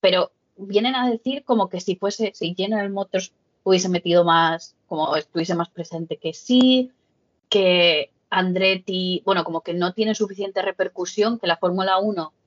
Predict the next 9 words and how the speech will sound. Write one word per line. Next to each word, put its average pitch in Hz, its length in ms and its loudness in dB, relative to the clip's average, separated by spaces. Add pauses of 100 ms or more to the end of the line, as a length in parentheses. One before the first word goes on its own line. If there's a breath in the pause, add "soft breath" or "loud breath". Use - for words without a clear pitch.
(340)
eh, 160 600 0
bueno, 170 220 0
que 160 60 -2
Andretti, 185 680 -2
el 151 120 -4
equipo 165 280 -6
Andretti, 185 580 -4 (180)
hubiese 175 320 -2
tenido 185 480 0